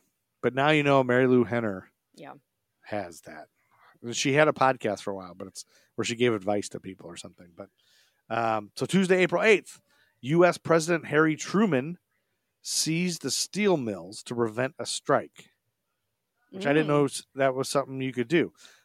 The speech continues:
Speaker 1: So the steel mills were all on strike. It was a nineteen fifty-two steel strike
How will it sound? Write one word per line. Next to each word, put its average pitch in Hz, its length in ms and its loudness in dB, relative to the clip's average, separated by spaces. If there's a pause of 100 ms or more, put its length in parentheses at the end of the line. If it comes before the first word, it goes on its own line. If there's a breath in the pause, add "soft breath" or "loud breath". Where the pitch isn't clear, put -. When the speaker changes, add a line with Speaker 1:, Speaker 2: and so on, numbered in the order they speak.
Speaker 1:
So 143 300 4
the 131 100 -2
steel 185 320 2
mills 139 340 2
were 123 160 2
all 131 160 4
on 139 160 0
strike. 123 600 -4
It 110 60 -18
was 110 100 -10
a 117 60 -10
nineteen 135 320 -6
fifty-two 131 420 -8
steel 131 380 -2
strike 98 500 -12